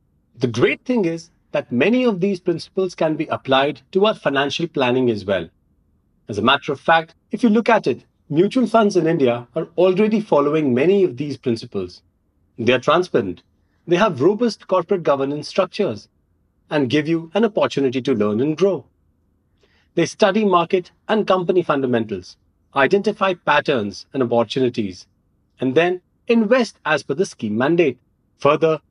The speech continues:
they are managed by expert professionals who follow a mandated investment strategy. This way, mutual funds are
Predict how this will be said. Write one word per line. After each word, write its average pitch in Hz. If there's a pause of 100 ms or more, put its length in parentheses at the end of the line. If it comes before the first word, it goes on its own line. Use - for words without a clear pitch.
(140)
they 202
are 220
managed 170
by 165
expert -
professionals 131
who 131
follow 147 (220)
a -
mandated 139
investment 120
strategy. 104 (580)
This 110
way, 165 (320)
mutual 214
funds 202
are 190